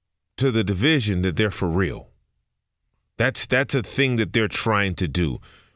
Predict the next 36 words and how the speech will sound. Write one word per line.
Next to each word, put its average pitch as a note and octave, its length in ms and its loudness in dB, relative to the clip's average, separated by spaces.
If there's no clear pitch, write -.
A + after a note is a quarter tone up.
Because A#2 280 0
when A#2 200 2
we've A#2+ 240 0
talked C3+ 320 2
about G#2 300 2
this G2 120 0
division, F#2 680 0
we A#2 220 0
normally A#2+ 500 2
only G#2 320 0
talk F#2 300 0
about, F2+ 320 0
now A#2 280 2
we're A2 120 2
talking G2 260 0
about F2+ 280 0
Cleveland, F#2 500 0
but G2+ 240 -2
coming A#2+ 280 0
into G2+ 200 -2
the F#2 100 0
season, G2 500 0
it A#2+ 120 4
was G2 260 0
Baltimore, G#2+ 520 2
Cleveland, F#2 520 0
Pittsburgh, E2+ 680 -2
and E2 500 0
that's F2 240 -2
all F#2+ 140 2
we D#2 80 -2
talked D2+ 320 -4
about. A#1+ 260 -12
And F#2+ 540 0
Joe C3 320 2
Burrow A#2 640 2